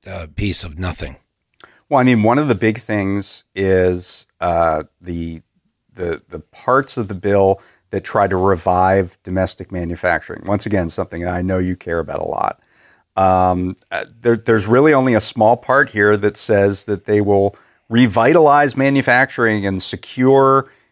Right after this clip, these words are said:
Speaker 2: U S supply chains, which is something we saw really go awry during the pandemic, uh,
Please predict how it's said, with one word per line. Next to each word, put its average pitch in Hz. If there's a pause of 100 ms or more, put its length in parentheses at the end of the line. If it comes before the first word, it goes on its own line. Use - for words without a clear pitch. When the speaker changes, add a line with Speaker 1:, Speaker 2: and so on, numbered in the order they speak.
Speaker 2:
U 127
S 123
supply 127
chains, 92
which 87
is 98
something 110
we 101
saw 101 (340)
really 120
go 110
awry 92
during 92
the 87
pandemic, 98 (320)
uh, 95